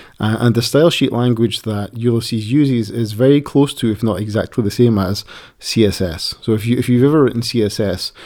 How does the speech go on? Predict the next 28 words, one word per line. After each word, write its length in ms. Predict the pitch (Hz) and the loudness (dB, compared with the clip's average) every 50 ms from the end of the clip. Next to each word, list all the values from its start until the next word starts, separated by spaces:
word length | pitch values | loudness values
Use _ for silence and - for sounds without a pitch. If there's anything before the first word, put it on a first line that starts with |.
| - - - _ _ | -20 -20 -20 _ _
the 80 | - 110 | -2 2
Ulysses 460 | 110 120 127 131 123 - 117 110 101 | 6 6 6 6 4 2 -2 -2 -2
style 260 | - - 110 104 101 | -2 -2 0 0 0
language 340 | 98 101 104 104 98 101 98 | 0 0 0 0 -2 -2 -4
will 60 | 104 90 101 98 | -4 -4 -4 -4
be 120 | 90 101 110 | -2 0 2
very 120 | 107 107 | 2 2
easy 300 | 95 104 107 101 107 104 | 0 -2 -2 -2 -2 -2
for 140 | - - 104 | -2 -4 -6
you 60 | 98 | -6
to 100 | - 101 | -4 -4
pick 240 | - - 98 - - | -4 -4 -4 -2 -4
up. 200 | 95 - - - - - - - - - - - | -6 -6 -6 -12 -14 -14 -16 -20 -20 -20 -10 -6
Uh, 160 | - 98 85 78 | -4 -4 -2 -2
and 140 | 95 107 120 | 0 2 2
I've 160 | 131 120 - | 2 2 2
certainly, 440 | - 135 123 110 107 110 107 101 101 104 101 - - - - - | 2 2 2 2 2 0 0 0 -2 -4 -6 -8 -14 -16 -12 -10
um, 300 | 113 95 92 92 92 92 | -8 -8 -6 -8 -8 -10
played 280 | - - 131 127 107 | -4 0 2 2 2
around 260 | 117 110 110 113 117 113 | 2 2 2 2 0 0
with 120 | 107 107 | 0 -2
modifying 640 | 113 104 104 110 117 131 - - 135 135 139 143 147 | -2 0 0 0 0 0 0 0 0 0 2 0 0
some 280 | 139 - - 120 117 117 | -2 -2 -4 -2 -2 -2
of 120 | 113 107 | -2 -2
the, 240 | 104 104 98 101 101 - - - - - _ _ _ - | -2 0 0 -2 -2 -6 -20 -20 -20 -20 _ _ _ -4
the 80 | 110 | -2
built-in 360 | 107 117 120 110 98 98 117 117 | 0 2 2 2 2 2 0 0
themes, 480 | 117 - 117 113 117 117 110 - - | 0 0 2 2 2 2 2 0 -4